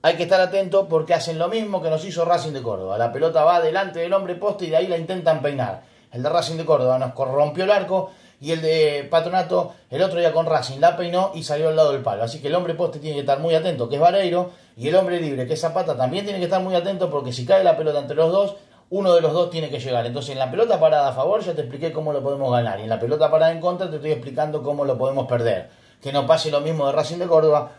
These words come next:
porque donde pasa lo mismo de Racing de Córdoba, estamos hasta las pelotas. Más allá de que con Racing de Córdoba en el arco estaba Batalla y que ahora en el arco está Torrico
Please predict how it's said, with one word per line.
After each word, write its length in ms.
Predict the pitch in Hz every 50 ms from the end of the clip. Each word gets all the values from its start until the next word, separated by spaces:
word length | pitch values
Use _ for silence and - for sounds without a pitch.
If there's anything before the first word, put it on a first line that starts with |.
| _ _
porque 260 | - 135 135 123 139
donde 200 | 139 139 135 139
pasa 260 | 139 165 160 - 143
lo 100 | 139 147
mismo 160 | 156 156 156
de 60 | 156 156
Racing 260 | 156 151 - 165 165
de 100 | 165 156
Córdoba, 480 | 156 156 156 156 156 160 156 - - - _ _
estamos 400 | - 131 127 - 151 151 131 123
hasta 120 | 120 123 117
las 140 | 110 107
pelotas. 360 | - 113 101 95 90 - 98 107
Más 160 | 131 135 131
allá 220 | 135 120 135 117
de 100 | 113 107
que 100 | 101 104
con 140 | 101 127 127
Racing 200 | 143 139 127 131
de 80 | 135 127
Córdoba 320 | 127 127 110 107 107 110
en 60 | 123
el 60 | 131
arco 200 | 127 - - 110
estaba 420 | 104 - 123 123 127 131 135 127 -
Batalla 540 | - 151 147 156 165 151 123 135 156 156 156 - - _ _ -
y 140 | 151 139 123
que 80 | 147
ahora 260 | 147 147 147 139 139
en 60 | 139 143
el 60 | 143
arco 180 | 139 123 139
está 180 | 143 143 151 151
Torrico 520 | 156 156 156 151 143 127 143 143 143 143